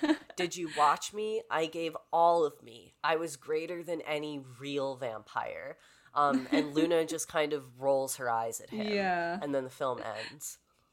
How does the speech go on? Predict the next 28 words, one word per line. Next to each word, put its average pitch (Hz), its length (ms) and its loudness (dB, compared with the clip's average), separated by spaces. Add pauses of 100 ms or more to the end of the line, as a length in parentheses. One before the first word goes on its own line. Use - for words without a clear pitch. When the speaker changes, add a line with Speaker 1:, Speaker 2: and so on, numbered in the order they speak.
(360)
Speaker 1:
He, 233 500 -8 (1000)
little 214 280 -2
bit 220 160 -2
of 220 100 -2
meta 208 280 -4
commentary 185 840 -10
there 180 480 -10 (880)
on - 60 0
Speaker 2:
Yes. 147 220 2
Speaker 1:
Bela. 202 540 -4
<laughs> 330 360 6
Speaker 2:
Very, 196 560 4
Speaker 1:
And 254 120 6
we 254 80 6
Speaker 2:
very 143 260 2
meta. 120 500 -4 (440)
Speaker 1:
Very 214 260 2
meta, 208 300 4 (100)
and 226 140 2
we 247 100 6
also 233 300 4
get 220 200 2
a 214 40 0
similar 202 520 -6
kind 190 220 -12
of 180 240 -12 (220)
ending 190 560 -8
to, 175 320 -16